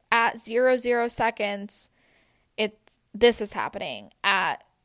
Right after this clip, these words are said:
zero five, this is happening. Like, all, all of those things are, are planned out. And you can do this in, like, Notion or even on a piece of paper. I like to do it on a piece of paper because I've,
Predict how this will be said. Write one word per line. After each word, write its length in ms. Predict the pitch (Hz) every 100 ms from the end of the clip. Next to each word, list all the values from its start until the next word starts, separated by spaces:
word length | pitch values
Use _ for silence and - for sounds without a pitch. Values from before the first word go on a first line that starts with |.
| -
zero 480 | 202 220 262 262 262
five, 640 | - 285 262 214 190 196 -
this 240 | 247 -
is 120 | 196
happening. 500 | - - - 123 123
Like, 160 | 165 190
all, 280 | 233 247 247 - -
all 220 | 247 247
of 80 | 233
those 180 | 226 -
things 340 | 226 226 226
are, 320 | 185 185 185 _ _ _ _ _ _ -
are 120 | 214
planned 420 | - 214 208 202
out. 220 | 156 -
And 100 | 269
you 80 | 330
can 220 | - 392 -
do 180 | 254 285
this 260 | 254 233
in, 140 | 220 214
like, 260 | 214 208 - - - - _ -
Notion 1040 | 220 240 254 262 - 254 247 247 240 240 -
or 540 | 220 208 202 202 196 -
even 320 | 233 220 240
on 140 | 226
a 40 | 214
piece 300 | - 226 202
of 80 |
paper. 720 | - 208 214 233 226 220 220 -
I 160 | 269
like 120 | 320
to 40 | 285
do 80 | 294
it 80 |
on 80 | 269
a 60 | 247
piece 220 | 262 233
of 40 |
paper 200 | 247 226
because 300 | 220 220 220
I've, 140 | 214